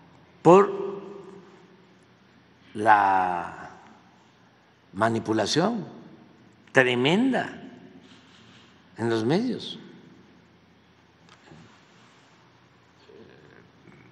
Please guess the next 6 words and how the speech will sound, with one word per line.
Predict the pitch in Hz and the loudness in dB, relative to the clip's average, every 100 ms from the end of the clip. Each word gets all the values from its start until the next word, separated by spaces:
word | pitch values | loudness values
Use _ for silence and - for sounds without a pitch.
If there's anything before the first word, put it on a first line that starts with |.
| - - | -18 -2
sin | 143 131 | 0 2
escrúpulos | 113 - 143 190 - 143 104 92 85 - - | 0 0 4 4 4 -2 -2 -6 -10 -14 -12
morales | 87 95 98 143 143 - 87 | -8 -4 2 2 0 -6 -10
de | 90 85 80 - - 90 | -12 -14 -18 -20 -20 -12
ninguna | 90 95 120 110 | -8 -4 -4 -4
índole. | 104 147 107 90 60 92 | -2 -4 -4 -8 -12 -16